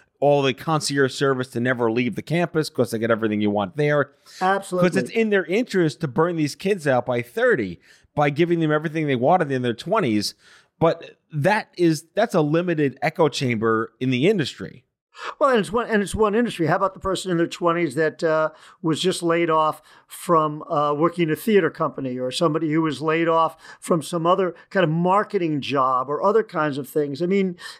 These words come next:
Speaker 2: a-, and then we have, we have a poor safety net. So there should be a safety net for everyone, and then you can add on. I mean, one of the things,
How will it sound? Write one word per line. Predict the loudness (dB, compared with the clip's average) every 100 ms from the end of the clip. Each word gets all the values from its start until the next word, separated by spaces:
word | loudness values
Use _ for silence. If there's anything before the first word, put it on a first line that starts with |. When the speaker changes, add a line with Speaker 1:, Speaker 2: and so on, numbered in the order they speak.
| -4
Speaker 2:
a-, | -2 0
and | 0 0
then | -2
we | -2
have, | -2 -4
we | -2 -2
have | 0
a | -2
poor | -2 -2 0
safety | 0 0 0 -2
net. | -2 -4
So | -6
there | -4
should | -2 -2
be | 0 0
a | 0
safety | 0 -2 -2 -2
net | -4 -2
for | 0
everyone, | 0 0 0 -2 -2 -14 -4
and | 2
then | 2
you | 0
can | 0 0
add | 0 -2
on. | 0 0
I | 0
mean, | -2 -4 -10 -18 -18 _ _
one | -6 0 2 2
of | 0
the | -2
things, | 2 2 2 -4